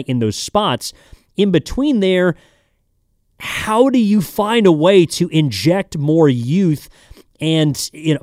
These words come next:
pace, really, into this basketball team? Not as much about Paul, but in general, how do you get more of the, of the rim running, you know, up and down,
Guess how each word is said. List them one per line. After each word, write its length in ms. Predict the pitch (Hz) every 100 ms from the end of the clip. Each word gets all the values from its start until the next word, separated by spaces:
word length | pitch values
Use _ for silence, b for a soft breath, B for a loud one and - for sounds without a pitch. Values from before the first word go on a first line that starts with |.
| -
pace, 600 | - - 269 - - -
really, 440 | 120 254 190 123 131
into 240 | 196 196
this 180 | 160 143
basketball 600 | 190 214 233 160 127 101
team? 200 | - 92
Not 160 | 190
as 120 | 269 147
much 180 | 214
about 300 | 151 147 127
Paul, 420 | - 208 190 90 - B B
but 140 | 160
in 120 | 170 135
general, 540 | 113 240 196 95 78 b b
how 300 | - 220 285
do 80 |
you 160 | 247 202
get 420 | 117 156 202 - _ _
more 680 | 123 123 147 208 147 113 120 _ _ -
of 140 | 127
the, 100 | 131
of 160 | 135 123
the 120 | 123
rim 420 | 110 117 196 208
running, 480 | 196 202 202 202 190 b b b
you 160 | 139
know, 180 | 127 113 - _
up 160 | 175 -
and 160 | 196 151
down, 420 | 165 165 165